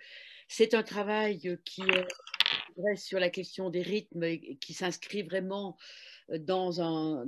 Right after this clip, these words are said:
dans un champ d'une grande complexité de recherche dans lequel je suis engagée depuis très longtemps, puisque, ayant été l'élève de Henri Maldinet et ayant fait ma thèse sous sa direction, j'ai été au cœur, j'ai été plongée, on pourrait dire, euh,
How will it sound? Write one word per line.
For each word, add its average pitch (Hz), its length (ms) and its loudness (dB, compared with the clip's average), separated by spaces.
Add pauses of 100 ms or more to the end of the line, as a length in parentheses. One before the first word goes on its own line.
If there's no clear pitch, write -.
(120)
dans 160 140 2
un 170 60 6
champ 175 200 4
d'une 165 180 0
grande 233 280 4
complexité 185 540 0
de 175 100 2
recherche 240 460 4
dans 185 80 4
lequel 175 280 4
je 170 80 -2
suis - 260 -8
engagée 180 340 4
depuis - 160 -12
très 196 200 2
longtemps, 190 420 0
puisque, - 360 -4 (760)
ayant 180 380 8
été 185 220 6
l'élève 185 400 8
de 160 580 4
Henri 175 240 2
Maldinet 180 680 2 (320)
et 175 140 10
ayant 175 200 10
fait 170 140 2
ma 170 140 4
thèse 190 260 6
sous - 120 -2
sa 165 120 4
direction, 170 720 6 (380)
j'ai 156 180 8
été 180 280 10
au 175 100 10
cœur, 226 480 6
j'ai 170 80 4
été 170 180 4
plongée, 202 460 4
on 185 80 4
pourrait 165 240 4
dire, 185 240 2
euh, 151 160 2